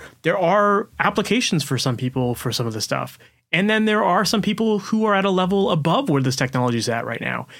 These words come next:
So depending on which side of the fence you're on, you might want to use it or you may not want to. So the choice is yours. But, you know,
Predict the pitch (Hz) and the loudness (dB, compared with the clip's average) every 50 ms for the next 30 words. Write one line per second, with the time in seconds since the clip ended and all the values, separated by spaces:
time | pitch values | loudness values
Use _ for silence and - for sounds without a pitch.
0 | - - - 226 214 170 208 254 294 277 240 196 185 175 202 196 - - 202 196 | -14 -2 0 2 2 4 2 2 4 4 4 4 4 2 2 2 2 2 2 2
1 | 185 170 165 - 202 233 226 - 170 143 131 123 123 127 131 135 131 135 - - | 2 0 0 0 0 0 2 2 2 4 4 4 4 4 2 2 0 -2 -8 -16
2 | - - _ _ 135 147 196 220 196 208 233 226 180 - - 254 - 226 220 240 | -20 -20 _ _ -2 0 0 2 2 2 2 2 2 2 2 2 2 2 2 2
3 | 262 240 320 320 - - 190 226 233 208 214 214 220 254 302 - 120 107 - - | 2 0 0 -2 0 0 0 2 2 2 2 4 2 2 2 0 -2 -2 -2 -6
4 | - 143 - - - - _ _ - 185 180 175 175 - 254 311 - 226 165 156 | -8 -8 -12 -18 -20 -20 _ _ 0 2 2 2 2 2 2 2 2 2 2 2
5 | 208 269 247 156 123 - - 147 156 160 - - - - - - _ - 170 170 | 2 2 2 2 2 2 2 0 0 0 -4 -14 -20 -20 -20 -12 _ 0 2 2
6 | 180 208 | 2 0